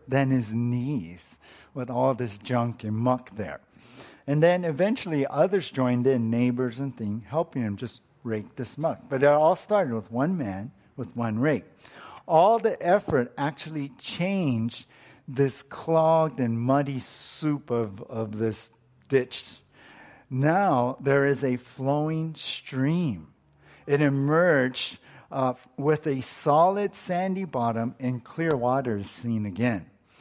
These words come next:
They say frogs are back, crabs are back, the fish are back, and the birds are back now. I love that. One man with one rake made a big difference to that community.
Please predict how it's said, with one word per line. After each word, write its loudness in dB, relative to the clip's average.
They 4
say 4
frogs 2
are -4
back, -4
crabs -2
are -2
back, -6
the -8
fish 2
are 0
back, -4
and -2
the -2
birds -6
are -8
back -14
now. -14
I 4
love 2
that. -4
One 2
man -2
with -6
one 2
rake 0
made 0
a 0
big -4
difference -4
to -8
that -10
community. 0